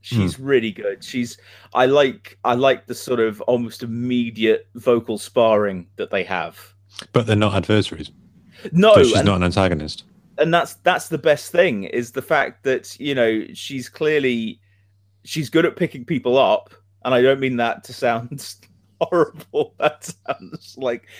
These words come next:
Speaker 1: I'm making some, some kind of nasty insinuations. That's not true. What I mean is that she's clearly very competent at her job. And so, she, you know, she picks Bond up and, and whatever. And, and I like her taking off her,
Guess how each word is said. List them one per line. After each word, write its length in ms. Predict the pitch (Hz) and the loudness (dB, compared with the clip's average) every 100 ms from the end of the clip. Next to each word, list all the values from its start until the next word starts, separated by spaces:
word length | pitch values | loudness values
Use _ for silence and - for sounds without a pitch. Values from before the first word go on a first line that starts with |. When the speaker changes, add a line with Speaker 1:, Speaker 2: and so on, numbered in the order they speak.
| - - | -14 -6
Speaker 1:
I'm 140 | 127 | -4
making 420 | 123 117 117 113 | -2 -6 -10 -14
some, 480 | - 120 110 110 107 | -8 -8 -8 -12 -14
some 260 | - 113 110 | -12 -10 -6
kind 180 | 117 110 | -2 -2
of 180 | 101 | -4
nasty 460 | 117 120 110 - 120 | -2 2 2 0 -6
insinuations. 720 | 110 120 110 113 110 107 95 | -6 -6 0 0 0 -6 -6
That's 180 | 110 110 | -8 -8
not 100 | 110 | -4
true. 220 | 87 78 - - - - | -2 -2 -6 -20 -20 -18
What 220 | 131 139 | 2 4
I 60 | 135 | 6
mean 200 | 131 123 | 6 6
is 220 | 113 98 | 4 2
that 260 | 113 113 - | 2 2 0
she's 560 | - 113 110 104 - - _ _ _ | -4 -2 -2 -6 -12 -20 _ _ _
clearly 360 | - 151 131 120 | -4 2 4 4
very 200 | 107 107 | 0 -2
competent 540 | - 117 107 - 101 - | -2 -6 -6 -14 -14 -10
at 200 | 107 90 | -10 -10
her 100 | 95 | -10
job. 400 | 104 90 80 _ _ _ _ _ _ - | -6 -6 -8 _ _ _ _ _ _ 0
And 360 | 95 98 95 - | 2 2 -2 -2
so, 240 | 120 104 | 0 0
she, 140 | - | -2
you 40 | 110 | -4
know, 140 | 98 | -4
she 80 | - | -4
picks 260 | - 120 - | -4 -4 0
Bond 300 | 110 104 98 | 2 4 4
up 320 | 98 92 - | 2 0 -8
and, 260 | 98 95 | -6 -6
and 260 | - 98 90 | -4 -4 -4
whatever. 420 | 95 104 92 95 95 | -4 -2 0 0 0
And, 140 | 95 | -2
and 100 | 101 | 0
I 60 | 104 | 2
like 240 | 113 110 | 2 2
her 140 | 113 104 | 0 -2
taking 340 | 113 101 107 | -2 -2 -2
off 200 | 101 - | -2 0
her, 280 | 107 98 | 0 2